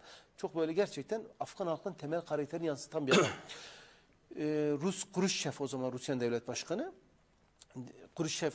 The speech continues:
Davuthan'a üç beş kuruş para vermişti. Yüz milyon dolar falan. Bir köprü. Bagram hava üssünü ilk başta Ruslar, şu an Amerika'nın bıraktığı yer o. İşte Salang Tüneli, birkaç şey falan yapıyor. Ee, Davuthan'a diyor ki, yani diyor ki, "Siz," diyor,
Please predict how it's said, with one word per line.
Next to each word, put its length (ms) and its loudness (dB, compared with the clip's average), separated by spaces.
Davuthan'a 380 4
üç 220 -8
beş 120 0
kuruş 220 -6
para 240 6
vermişti. 340 -2
Yüz 180 -2
milyon 300 0
dolar 220 2
falan. 420 -6
Bir 80 -6
köprü. 400 -2
Bagram 300 8
hava 180 10
üssünü 220 0
ilk 120 -10
başta 260 0
Ruslar, 220 -2
şu 120 0
an 60 2
Amerika'nın 380 2
bıraktığı 240 0
yer 140 4
o. 200 0
İşte 160 -4
Salang 400 2
Tüneli, 480 2
birkaç 300 -2
şey 180 -2
falan 240 2
yapıyor. 400 -2
Ee, 1120 0
Davuthan'a 440 2
diyor 140 -2
ki, 120 -6
yani 400 -2
diyor 120 -6
ki, 220 -10
"Siz," 380 -8
diyor, 280 -2